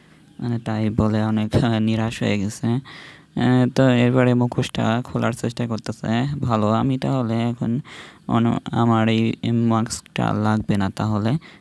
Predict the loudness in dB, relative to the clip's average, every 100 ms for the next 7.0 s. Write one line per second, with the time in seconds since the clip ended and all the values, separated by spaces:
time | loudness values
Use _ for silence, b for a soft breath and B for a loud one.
0 | _ 0 2 4 4 2 2 2 0 0
1 | -4 -4 0 2 2 0 -4 -4 -4 -2
2 | -2 0 0 -2 -2 -4 -4 -2 0 0
3 | -2 -2 -4 -2 0 2 2 0 -2 -10
4 | -14 -18 -8 -2 0 2 2 2 0 2
5 | 2 2 2 0 0 -2 0 -2 -2 -2
6 | 0 0 -4 -4 -4 -4 -4 0 0